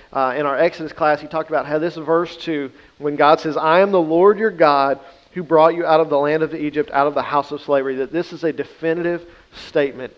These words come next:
in the Bible because God is making a claim upon His people. He is saying, "I have the right to have authority over you because of what I have done for you." This was a, a common theme in that culture, that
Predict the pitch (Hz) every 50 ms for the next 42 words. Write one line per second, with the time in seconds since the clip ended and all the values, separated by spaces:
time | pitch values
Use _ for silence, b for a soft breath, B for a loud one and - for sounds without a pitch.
0 | - - 139 147 147 147 143 143 127 120 120 123 120 113 104 104 110 120 131 -
1 | 156 147 - - - 139 143 156 160 170 175 170 B B B B - 143 127 147
2 | 151 151 151 151 156 139 135 - - - 147 147 151 156 160 160 156 151 - -
3 | - - 143 143 143 139 131 - - 147 139 - 127 135 147 151 147 147 - 170
4 | 160 160 160 143 135 139 113 120 135 151 170 175 180 190 180 170 170 151 143 135
5 | 127 123 135 139 147 160 175 190 202 196 - b b b b b - 175 156 -
6 | 160 160 147 139 123 - - 165 165 170 185 185 185 190 160 160 170 165 165 170
7 | 170 151 143 139 127 135 - - - 151 151 151 147 151 - 127 120 120 113 135
8 | 135 131 131 - B B B B B - 127 127 127 127 131 127 107 107 - 135
9 | 131 127 120 117 117 _ - 120 120 117 104 95 98 - _ _ _ _ _ _
10 | _ _ _ _ b b b b b b 160 170 170 - 170 147 160 151 143 143
11 | 143 - 139 135 - - - 165 175 175 180 180 170 156 143 - - 165 170 170
12 | 175 165 151 143 139 - 175 165 170 175 170 165 151 139 - - - - 175 180
13 | 175 175 - 160 143 147 143 139